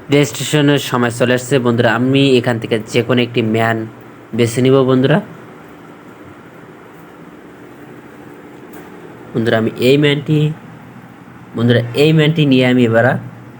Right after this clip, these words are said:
সেভ করে দিব। বন্ধুরা, এবার কিন্তু আমি রেজিস্ট্রেশন করব। তোমরা মনোযোগ সহকারে দেখতে থাকো কীভাবে রেজিস্ট্রেশন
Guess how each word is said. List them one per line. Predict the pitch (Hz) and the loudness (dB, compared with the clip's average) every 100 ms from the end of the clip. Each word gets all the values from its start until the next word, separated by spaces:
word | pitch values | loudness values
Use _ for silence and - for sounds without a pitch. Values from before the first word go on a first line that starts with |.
| - - | -14 -6
সেভ | 117 - | -6 -4
করে | 120 117 | 0 2
দিব। | 120 143 160 - 120 | 2 2 0 -6 -4
বন্ধুরা, | 113 113 113 | 0 2 2
এবার | 113 | 0
কিন্তু | 117 113 | 0 0
আমি | 113 | 0
রেজিস্ট্রেশন | 113 - 120 | -2 -4 -4
করব। | 120 120 120 | 0 0 0
তোমরা | 113 113 117 | -2 0 2
মনোযোগ | 127 139 131 | 2 2 0
সহকারে | 139 135 135 120 | -2 -2 -2 -2
দেখতে | 117 120 | -4 -6
থাকো | 120 139 196 - - - - - - - - - - - - - - - - | -4 -2 -2 -4 -14 -14 -16 -16 -16 -16 -16 -18 -18 -20 -20 -20 -20 -18 -10
কীভাবে | 123 117 117 | -2 0 2
রেজিস্ট্রেশন | 117 117 117 | 0 -2 -4